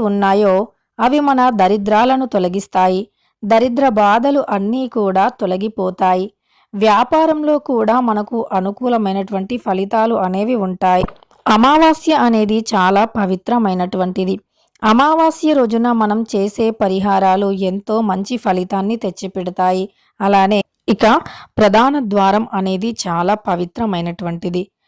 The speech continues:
అందులో అమావాస్య రోజుల్లో మనం చేసే కొన్ని పరిహారాలు ఏవైతే ఉన్నాయో అవి మన చుట్టూ ఉండే నెగిటివ్ శక్తులను తొలగిస్తాయి. అంతేకాదు, మనకి ఇంట్లోకి ధనాన్ని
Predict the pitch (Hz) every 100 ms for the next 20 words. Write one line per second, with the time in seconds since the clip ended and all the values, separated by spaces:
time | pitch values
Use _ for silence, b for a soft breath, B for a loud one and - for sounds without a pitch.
0 | _ _ 202 220 277 247 202 208 - 202
1 | 220 269 294 285 294 285 240 208 208 220
2 | 240 196 190 196 - 185 196 214 185 220
3 | - _ _ - 247 247 247 220 214 214
4 | 285 294 277 277 233 196 196 226 240 196
5 | 180 180 180 190 190 185 - _ _ _
6 | 226 285 285 269 269 208 190 285 285 262
7 | 226 240 220 185 180 208 269 254 220 196
8 | - 185 208 233 185 180 190 - 180 170
9 | 190 - _ _ _ 190 202 269 240 196
10 | 185 180 - - 220 269 247 220 226 302
11 | b b 202 226 220 302 269 285 226 190
12 | 190 233 262